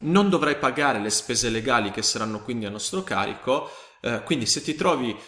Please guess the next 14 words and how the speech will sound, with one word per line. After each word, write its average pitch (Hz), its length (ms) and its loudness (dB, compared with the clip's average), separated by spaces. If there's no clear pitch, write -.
in, 135 280 -2
eh, 101 840 -2
una 123 140 -4
situazione 120 640 0
dove 104 180 -2
appunto 101 640 -8
pensi 160 380 2
di 113 220 -2
dover 123 420 0
licenziare 117 520 -2
un 123 100 -6
dipendente, 123 1200 -4
eh, 113 320 -2
contattaci, 156 1080 0